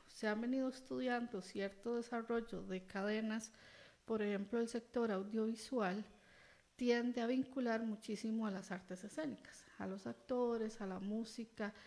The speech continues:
Entonces, esas relaciones productivas más de encadenamiento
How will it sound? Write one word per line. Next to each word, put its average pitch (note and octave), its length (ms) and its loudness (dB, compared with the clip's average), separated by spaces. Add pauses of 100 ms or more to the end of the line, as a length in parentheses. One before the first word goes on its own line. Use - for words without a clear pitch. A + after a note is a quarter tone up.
(180)
Entonces, A#3+ 320 0
esas D#4+ 220 0
relaciones D4 800 0 (280)
productivas A#3+ 1000 2
más G#3+ 340 0
de A#3+ 60 -2
encadenamiento A#3+ 1040 -2